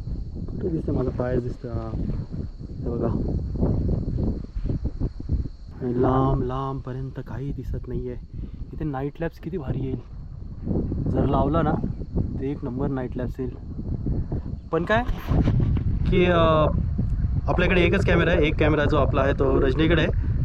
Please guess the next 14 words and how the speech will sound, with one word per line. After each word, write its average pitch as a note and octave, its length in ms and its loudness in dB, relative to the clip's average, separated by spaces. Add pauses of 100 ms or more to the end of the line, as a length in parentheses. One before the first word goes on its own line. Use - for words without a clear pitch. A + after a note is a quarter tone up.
तर C3+ 40 2
एक C#3+ 180 4
कॅमेऱ्याने D3+ 340 4
आपण D3 160 4
शूट - 220 2
केला D3 160 4
असता D3 180 2
आणि C#3+ 140 4
एका C#3+ 140 4
कॅमेऱ्याने C3+ 420 4
नाईट C3 240 2
लॅम्प्स C#3+ 240 2
लावला B2+ 200 4
असता. C#3 220 2